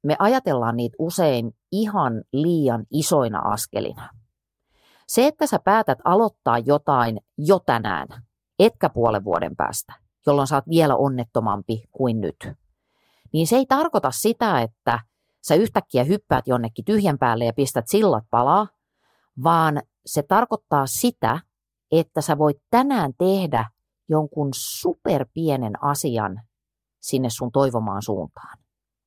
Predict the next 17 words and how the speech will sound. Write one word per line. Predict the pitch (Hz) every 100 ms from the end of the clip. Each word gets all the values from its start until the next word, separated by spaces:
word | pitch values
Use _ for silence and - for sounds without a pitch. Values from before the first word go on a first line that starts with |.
| _ _ _ -
Muutokset, | 185 311 320 185 - - 143 - _ _ -
toiveet | 202 226 202 135 117 113 _
ja | 131 -
unelmat | 135 165 180 151 123 117 - _ _ _ -
on | 147
sellaisia | 143 151 151 - 156 -
kylttejä, | 240 294 240 _ - 113 107 104 _ _ _
jotka | 135 135 147 -
osoittaa, | 202 262 233 _ 127 113 107
että | - 117 -
tonne | 214 208 123
suuntaan. | - 139 123 104 - 82 - - _ _ _ _ _ _ _ _ _ _ _ _ -
Tästä | 220 - 196
Kittilään | 208 214 _ 170 135 117 110 113 -
tuhat | 156 156 -
kaksisataaviisikymmentäkolme | 156 - 151 113 117 139 - - - 135 123 117
kilometriä. | 104 98 95 - - _